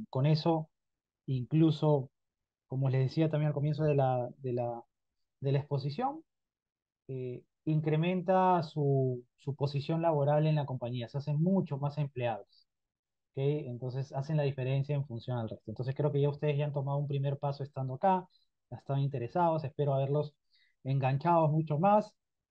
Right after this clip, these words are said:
no haberlos <laughs> decepcionado, y espero verlos, algunos ya veo que me están agregando a LinkedIn, eso es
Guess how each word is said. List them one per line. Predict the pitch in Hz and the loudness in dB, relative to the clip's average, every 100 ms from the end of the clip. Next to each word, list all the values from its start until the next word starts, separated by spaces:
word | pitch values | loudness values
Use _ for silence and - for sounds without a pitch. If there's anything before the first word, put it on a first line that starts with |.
| - | -2
no | 143 | 2
haberlos | 147 147 147 151 | 4 4 4 2
<laughs> | |
decepcionado, | 156 160 143 143 160 170 175 - _ _ _ - | 2 0 2 2 6 6 6 -2 _ _ _ -2
y | 143 | 0
espero | 143 156 156 151 | 2 2 4 4
verlos, | 151 151 151 156 151 | 4 4 4 2 2
algunos | 143 156 143 | 4 6 8
ya | 147 | 8
veo | 151 151 | 8 6
que | 151 | 4
me | 127 | -4
están | - 139 | -4 2
agregando | 143 139 139 139 | 4 4 4 4
a | 143 | 4
LinkedIn, | 170 160 156 147 131 | 4 4 4 2 -2
eso | |
es | - | -14